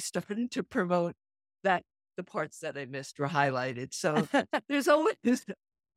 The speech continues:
Speaker 1: there's always the next sta-, step and the next thing to get done.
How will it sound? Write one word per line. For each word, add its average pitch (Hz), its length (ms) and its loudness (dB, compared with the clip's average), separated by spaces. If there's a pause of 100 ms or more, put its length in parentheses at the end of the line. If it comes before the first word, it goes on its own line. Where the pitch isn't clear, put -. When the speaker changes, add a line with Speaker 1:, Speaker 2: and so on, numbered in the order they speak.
Speaker 1:
there's 226 200 2
always 240 340 6
the 202 120 0
next 196 280 0
sta-, 190 360 -2
step 208 400 0
and 180 160 -4
the 156 80 -8
next 170 340 -4
thing 170 220 -6
to 180 140 -2
get 147 240 -2
done. 131 320 0